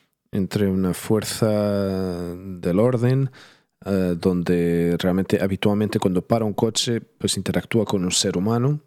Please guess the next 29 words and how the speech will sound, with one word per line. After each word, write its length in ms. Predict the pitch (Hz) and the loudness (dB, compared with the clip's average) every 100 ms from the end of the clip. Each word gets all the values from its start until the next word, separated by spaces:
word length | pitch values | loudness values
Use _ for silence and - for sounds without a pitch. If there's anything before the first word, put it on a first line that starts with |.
| _ _ | _ _
y 60 | 104 | 0
en 80 | 101 | 2
este 180 | - | 0
caso 320 | 107 110 - 127 | 0 0 2 0
no 100 | 104 | 0
interactúa 560 | - 90 - - 95 | -2 -4 -4 -2 0
con 200 | - 82 | 0 2
nadie, 380 | 113 147 110 - - | 2 2 0 -4 -4
no 140 | 95 | -2
hay 100 | 101 | 0
nadie 360 | 95 107 135 113 | 2 2 2 2
para 240 | 95 90 | 0 -2
interactuar. 560 | 92 98 82 - 76 76 - - _ _ _ _ _ _ - | -2 -2 -4 -2 -2 -2 -6 -14 _ _ _ _ _ _ -18
Así 300 | - 71 - | -12 -4 -4
que 120 | 104 80 | -2 -2
hay 40 | |
un 80 | 87 | 0
número 260 | 98 92 | 0 -2
de 100 | 85 | -2
contacto, 400 | 85 78 117 - | -4 -2 0 0
ellos 260 | - 82 - | -2 -4 -4
tienen 240 | 90 90 | -2 0
un 60 | 92 | 0
número 220 | 95 92 | 0 -2
de 40 | 85 | -2
contacto 380 | 80 95 - | -2 -2 -2
de 60 | 90 | -2
la 100 | 76 | -2
empresa 440 | 78 101 101 120 | 0 0 2 0